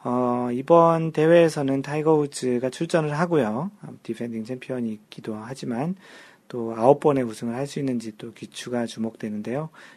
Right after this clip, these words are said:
이천십사 년에 그렇다 할 만한 성적을 못 냈었는데,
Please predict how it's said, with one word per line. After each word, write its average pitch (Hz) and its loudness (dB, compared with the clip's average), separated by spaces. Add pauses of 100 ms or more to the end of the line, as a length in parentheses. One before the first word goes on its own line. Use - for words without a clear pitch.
(140)
이천십사 131 -4
년에 123 -2
그렇다 117 -8
할 113 -6
만한 107 -6
성적을 139 -6
못 113 -8
냈었는데, 113 -6